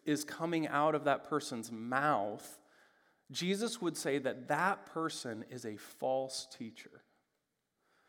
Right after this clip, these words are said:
And what Jesus is indicating here is that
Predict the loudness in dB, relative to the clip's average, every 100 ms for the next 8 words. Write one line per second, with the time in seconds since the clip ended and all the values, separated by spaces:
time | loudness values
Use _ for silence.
0 | _ _ 0 2 2 -2 -2 0 2 2
1 | 0 0 4 6 4 2 -8 -16 -4 0
2 | 4 2 2 -2 -2 0 -2 -4 -10 -10
3 | -6 -4 -4 -4 -8 -20 _ _ _ _
4 | _ 0 2 6 8 8 4